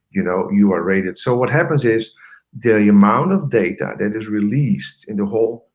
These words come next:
setup is such a fashion that first, we can, like nobody else, I can even tell you that no bank today can have a risk assessment on loans as we have.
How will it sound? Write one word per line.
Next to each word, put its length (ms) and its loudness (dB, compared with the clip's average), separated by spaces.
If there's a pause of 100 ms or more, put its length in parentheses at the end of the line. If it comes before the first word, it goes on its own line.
(140)
setup 880 -6
is 220 -8
such 500 -6 (100)
a 40 -10 (160)
fashion 560 -4 (320)
that 140 -2
first, 460 0 (320)
we 360 0
can, 580 0 (160)
like 300 -4
nobody 520 0
else, 460 -6 (300)
I 80 -4
can 160 -6
even 440 -4 (500)
tell 200 0
you 60 0
that 160 0
no 280 2
bank 280 -2
today 460 -6 (600)
can 340 0
have 300 -4
a 80 -4
risk 340 -2
assessment 480 -6
on 220 -10
loans 600 -2 (100)
as 180 -6
we 200 -2
have. 260 -8